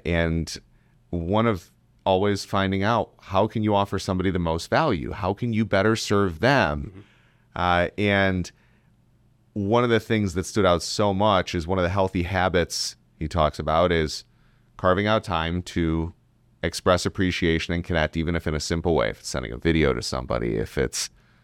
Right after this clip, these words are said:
Speaker 1: um,
Speaker 2: Hmm.
Speaker 1: doing that kind of stuff. And I, I'm, I'm getting that vibe from, from what you're sharing with me here. Let, I'm gonna hit you with a couple, couple questions, uh, and try to be a little,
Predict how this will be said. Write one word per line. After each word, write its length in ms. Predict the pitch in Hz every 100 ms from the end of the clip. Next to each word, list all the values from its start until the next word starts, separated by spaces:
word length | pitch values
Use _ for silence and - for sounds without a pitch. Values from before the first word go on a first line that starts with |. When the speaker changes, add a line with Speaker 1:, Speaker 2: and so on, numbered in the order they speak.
| _ _
Speaker 1:
um, 500 | - 53 50 50 90 - _ _ _ _
Speaker 2:
Hmm. 100 | 110 - 78
Speaker 1:
doing 280 | 98 92
that 180 | 82 78
kind 200 | - 80
of 80 | 76
stuff. 400 | - 85 76 -
And 120 | 76
I, 80 | 76
I'm, 220 | - 80 80
I'm 140 | 85
getting 240 | 85 104 95
that 220 | 85 76
vibe 320 | 80 80 73
from, 420 | - 76 73 64 -
from 360 | - - 71 69
what 160 | 73
you're 100 | 52
sharing 380 | 71 - 69 69
with 180 | 65 -
me 100 | 69
here. 400 | 65 73 64 - - _ _ _ _ _ _ _ _
Let, 240 | 90 101 -
I'm 160 | 85 101
gonna 260 | 98 101 -
hit 240 | 110 147
you 80 | 127
with 100 | 117
a 60 |
couple, 540 | 90 - 120 120 107 - _ _ _ _
couple 280 | 143 127 113
questions, 760 | 117 107 - 98 87 85 -
uh, 320 | 85 82 82 64
and 160 | 87
try 300 | - 104 104
to 400 | 98 95 80 78 - _ _ _ _
be 80 | 95
a 80 | 87
little, 560 | 87 110 104 92 87